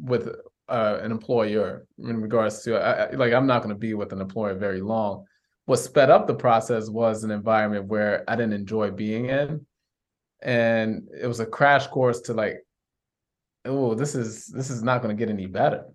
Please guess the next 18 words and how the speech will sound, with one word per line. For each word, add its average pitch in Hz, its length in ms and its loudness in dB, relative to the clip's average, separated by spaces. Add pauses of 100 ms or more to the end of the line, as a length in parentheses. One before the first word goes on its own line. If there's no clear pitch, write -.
(340)
right? 131 200 4
Like, 127 200 2
w-, 135 160 -4
w-, 127 180 -6
whether 127 180 6
I 123 100 6
go 123 120 4
to 120 140 -2
another 117 240 0
position 113 480 -4
or 98 80 -6
not, 92 280 -6 (480)
um, 107 280 -4
another 113 260 0
company 123 440 -2
or 95 60 -4
not. 95 360 -6
So 113 320 -2